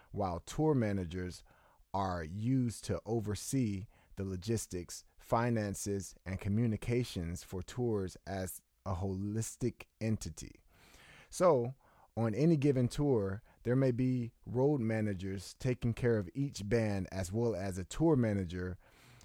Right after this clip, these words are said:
responsible for taking, or sorry, responsible for caring for the entire tour. The tour manager may also be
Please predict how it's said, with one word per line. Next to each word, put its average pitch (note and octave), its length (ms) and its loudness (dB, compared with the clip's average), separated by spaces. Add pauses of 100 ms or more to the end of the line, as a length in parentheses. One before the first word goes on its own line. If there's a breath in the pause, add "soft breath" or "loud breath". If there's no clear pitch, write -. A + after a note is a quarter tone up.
(120)
responsible G#2+ 720 -2
for G2 180 -4
taking, A2+ 680 -2 (160)
or G#2 160 -2
sorry, G2 280 0
responsible A#2+ 600 -2
for G#2 160 -4
caring C3 500 2
for G#2+ 220 -2
the F2+ 120 -4
entire A2 520 0
tour. G2+ 420 -4 (1160 soft breath)
The A2+ 120 2 (100)
tour F3+ 280 6
manager G#2+ 680 2
may G#2 200 0
also A2+ 460 0
be G#2+ 480 -2